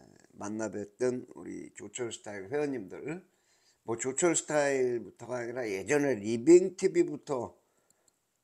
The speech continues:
팬이었던 분들도 몇 분이 또 계십니다. 에, 아무튼 오늘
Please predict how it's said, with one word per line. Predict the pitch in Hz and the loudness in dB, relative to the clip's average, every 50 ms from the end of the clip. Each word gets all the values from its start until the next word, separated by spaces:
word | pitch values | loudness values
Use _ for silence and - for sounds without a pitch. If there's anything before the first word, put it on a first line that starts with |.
| _ | _
팬이었던 | - 185 196 196 202 196 180 165 151 135 - - - 139 135 127 123 123 117 104 95 - - _ - | -4 0 2 2 2 2 0 0 -2 -4 -6 -6 -4 -2 -2 -2 -2 -4 -6 -8 -10 -14 -18 _ -16
분들도 | - 123 127 120 127 123 113 98 117 113 107 92 | -12 -10 -8 -6 -6 -6 -6 -4 -6 -6 -6 -6
몇 | 113 113 110 - | -8 -8 -10 -10
분이 | - 110 107 110 107 104 98 92 87 - | -10 -10 -8 -8 -6 -6 -8 -8 -10 -10
또 | - 113 101 82 - | -10 -10 -10 -10 -10
계십니다. | - 104 98 92 107 107 101 98 92 - - 52 60 - - - - _ _ - | -8 -8 -6 -6 -6 -8 -8 -8 -10 -12 -12 -16 -16 -18 -20 -20 -20 _ _ -20
에, | 52 52 52 50 | -20 -20 -20 -18
아무튼 | 52 76 95 95 - 110 104 | -14 -12 -12 -12 -10 -8 -6
오늘 | 101 98 101 107 107 104 101 | -6 -4 -4 -4 -4 -4 -6